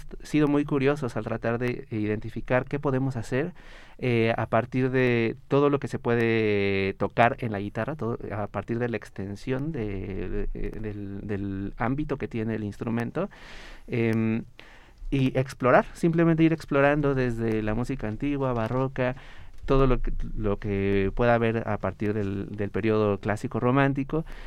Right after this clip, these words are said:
pero mucho de lo que hemos terminado haciendo en los últimos años ha sido también dotación original para, para el repertorio, eh, de cuarteto de guitarras, incluso trabajando con algunos compositores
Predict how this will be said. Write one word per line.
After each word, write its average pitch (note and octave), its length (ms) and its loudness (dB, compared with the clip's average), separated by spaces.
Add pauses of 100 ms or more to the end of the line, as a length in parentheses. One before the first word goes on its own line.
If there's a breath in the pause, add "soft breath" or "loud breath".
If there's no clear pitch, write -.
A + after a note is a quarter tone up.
(220 loud breath)
pero C#3+ 540 10
mucho D3+ 420 6
de D3 80 6
lo B2+ 160 4
que A2+ 400 2
hemos B2+ 240 0
terminado B2 400 2
haciendo A#2+ 600 0
en G#2 220 -2
los G2 160 -4
últimos B2 400 0
años C3 420 0 (340 soft breath)
ha B2+ 100 2
sido C3 480 2
también A#2+ 560 0
dotación A2 800 0
original G#2+ 560 0
para, G2+ 380 -4
para G2 180 -4
el F#2+ 100 -6
repertorio, G2+ 640 -4 (380 soft breath)
eh, F#2+ 500 -6
de F#2+ 100 -4
cuarteto G#2+ 440 -4
de A2 80 -2
guitarras, B2 560 -2 (380 soft breath)
incluso A#2 580 0
trabajando G#2+ 540 -2
con A2 120 -6
algunos G#2+ 300 -4
compositores C3+ 840 -6